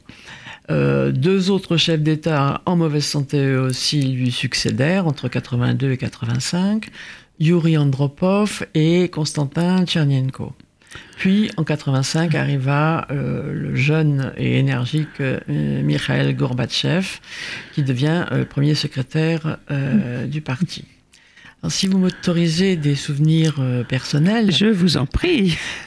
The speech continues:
Speaker 1: c'est l'U R S S que j'ai connu, puisque je m'y rendais, euh, tous les ans, une fois par an, euh, de dix-neuf cent quatre-vingts à dix-neuf cent quatre-vingt-dix, pour rendre visite à ma famille, qui, elle, était malheureusement bien empêchée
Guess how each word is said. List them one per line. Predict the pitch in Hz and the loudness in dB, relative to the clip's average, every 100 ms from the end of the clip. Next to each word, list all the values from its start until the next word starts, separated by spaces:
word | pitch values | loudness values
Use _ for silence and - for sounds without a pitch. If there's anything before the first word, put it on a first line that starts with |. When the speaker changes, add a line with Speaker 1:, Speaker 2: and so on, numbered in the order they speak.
| - | -4
Speaker 1:
c'est | - - 196 208 202 190 | -2 2 2 4 4 4
l'U | 165 170 | 4 2
R | |
S | 165 160 | 2 0
S | 202 | 0
que | 196 | 2
j'ai | 165 170 | 0 0
connu, | 185 175 143 135 | 2 2 4 2
puisque | 131 - 143 - 165 165 165 | -2 -2 -2 0 2 4 4
je | 151 | 2
m'y | 151 147 | 2 2
rendais, | 143 143 139 139 156 160 160 - | 2 2 2 2 2 2 0 0
euh, | 127 | -2
tous | - 165 | 0 2
les | 147 135 | 2 2
ans, | 151 170 | 2 2
une | 175 | 2
fois | 147 156 | 0 -2
par | - 123 139 | -2 -2 0
an, | 160 170 185 - - - - | 0 -2 -6 -14 -12 -10 -6
euh, | 160 143 135 | -2 0 2
de | 139 | 0
dix-neuf | 147 156 151 151 | 0 2 2 2
cent | - | 0
quatre-vingts | 151 147 - 147 160 | -2 -2 -2 0 2
à | 160 143 | 0 0
dix-neuf | 143 131 139 | 0 0 -2
cent | 139 143 | -2 -4
quatre-vingt-dix, | 143 127 135 131 123 156 220 226 - 139 - | -4 -4 -2 -2 0 0 -2 -2 -4 -4 -2
pour | 139 123 | -4 0
rendre | 147 151 131 | 0 0 -2
visite | 123 147 156 | -2 -2 -2
à | 120 | -2
ma | 120 | -2
famille, | - 131 160 175 | -2 0 0 0
qui, | - | 0
elle, | 135 135 139 | 0 2 -2
était | - 131 | 0 0
malheureusement | 120 127 127 127 165 | 2 0 0 0 0
bien | 131 135 | 2 0
empêchée | 127 127 131 185 | 0 0 0 0